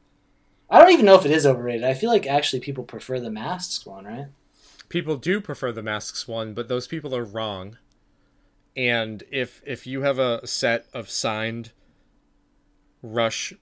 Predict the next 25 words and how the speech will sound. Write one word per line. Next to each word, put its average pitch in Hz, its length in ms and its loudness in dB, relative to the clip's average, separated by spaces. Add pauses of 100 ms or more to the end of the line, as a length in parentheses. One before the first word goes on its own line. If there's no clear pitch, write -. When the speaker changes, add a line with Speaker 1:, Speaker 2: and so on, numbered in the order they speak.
(100)
Speaker 2:
Brainstorms, 120 600 -4
you 117 80 -10
play 135 260 2
them 101 360 -4 (640)
in, 113 440 -8 (380)
in 135 180 -6
every 120 260 -2
Legacy 110 400 -4
event. 101 340 -6 (540)
And 131 120 -2
when 131 80 -2
people 139 260 -2
are 131 80 2
like, 123 200 -2
"Oh, 120 200 2
that's 110 200 -4
the 123 80 -6
wrong 107 220 -4
art," 107 280 -4
you 110 160 -10
just, - 380 -12
you 131 160 -14
stare 120 340 -4
at 110 100 -10
them 104 320 -10